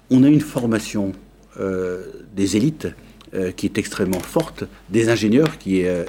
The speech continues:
extrêmement performante, qui sont reconnus. Euh, il faut qu'on en profite, qu'ils soient chez nous, euh, ou qu'ils soient. Je suis ravi de voir que dans les groupes, euh, pharmaceutiques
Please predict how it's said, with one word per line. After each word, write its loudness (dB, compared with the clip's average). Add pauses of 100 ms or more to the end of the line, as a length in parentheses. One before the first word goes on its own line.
extrêmement 0
performante, -4 (240)
qui 0
sont 2
reconnus. 4 (560)
Euh, 0
il -2
faut 2
qu'on 4
en 4
profite, -6
qu'ils 0
soient 2
chez 2
nous, 4 (580)
euh, 0 (120)
ou 4
qu'ils 2
soient. 2 (160)
Je -6
suis 0
ravi 2
de 4
voir 2
que 0
dans 2
les 2
groupes, 2
euh, 2
pharmaceutiques -4